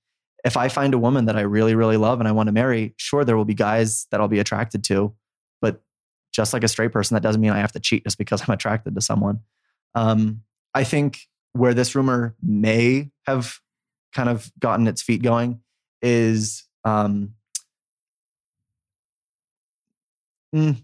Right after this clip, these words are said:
and I don't even wanna put this, this wide of a blanket on this, but, um, may have kind of been started with, uh, people who probably shouldn't have been married to a woman in the first place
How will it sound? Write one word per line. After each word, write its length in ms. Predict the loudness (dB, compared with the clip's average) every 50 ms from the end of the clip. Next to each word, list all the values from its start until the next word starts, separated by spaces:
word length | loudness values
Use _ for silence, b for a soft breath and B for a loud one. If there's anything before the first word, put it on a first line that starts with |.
| _ -12 _
and 80 | -2 0
I 60 | 0
don't 140 | 2 2 2
even 160 | 2 2 2 2
wanna 180 | 2 0 0
put 220 | -2 -2 -4 -2 0
this, 220 | -2 -2 -2 -6 _ _ _ _ _
this 160 | -2 -2 0
wide 320 | 0 0 0 2 2 0
of 120 | 0 0 -2
a 40 | -4
blanket 460 | -2 0 0 2 0 0 0 0 -2
on 160 | 0 0 -2
this, 180 | -2 -2 -4 -4
but, 380 | -2 -2 0 0 -2 -4 _ _ _ _ _ _ _ _ -2
um, 440 | 0 0 2 2 0 0 -2 -6 -10 _ _ _ -2
may 240 | 0 2 2 2
have 180 | 2 2 0 -2
kind 200 | -2 -2 -2 -2
of 120 | -2 0
been 160 | 0 0 0 0
started 360 | 0 0 2 2 2 2 2
with, 400 | 2 0 0 0 -4 -10 -18 -20 _ _ _ _ _ _ _ _
uh, 420 | -2 -2 0 0 0 0 -2 -4 -6 -12 _ _ _ _ _ _ _ _ _ _ _ _ -2
people 240 | -2 -2 -2 -2
who 160 | 0 0 0 0
probably 420 | 0 0 0 2 2 0 0 0 0
shouldn't 300 | 0 0 0 2 2 2
have 100 | 2 2
been 160 | 2 2 2
married 280 | 4 4 2 2 0 0
to 100 | 0 0
a 60 | 0
woman 240 | 2 0 0 -2 -2
in 60 | -4
the 80 | -4
first 300 | -4 -2 -4 -4 -4 -2
place 360 | _ 0 0 0 -2 -4 -14